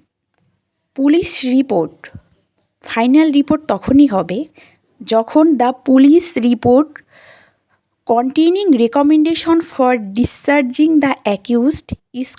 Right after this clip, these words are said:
called final report। মানে যখন পুলিশ রিপোর্ট অ্যাকিউজডকে ডিস-, ডিসচার্জ করার ব্যাপারে সু-, সুপারিশ করবে, তখন স-, তা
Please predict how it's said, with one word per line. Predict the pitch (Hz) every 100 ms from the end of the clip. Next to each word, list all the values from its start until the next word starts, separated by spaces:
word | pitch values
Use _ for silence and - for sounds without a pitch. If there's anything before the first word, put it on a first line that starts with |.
| -
called | 233 294 -
final | 220 202 190 175
report। | 156 151 139 - - _ _ -
মানে | 220 247 370
যখন | 320 330 415 392 -
পুলিশ | 277 285 302 -
রিপোর্ট | 330 330 415 - - - _ _ _ _ _ - -
অ্যাকিউজডকে | 220 226 311 359 - -
ডিস-, | 214 233 - -
ডিসচার্জ | 196 240 - 339 359
করার | - 302 277
ব্যাপারে | 214 214 226 240
সু-, | - - - _ _ _ _ _ _ _ _ _
সুপারিশ | - 240 240 269 -
করবে, | 262 240 370 - - _ _
তখন | 214 190 - 311 453 _ _ _ _
স-, | - - _ _
তা | 220 208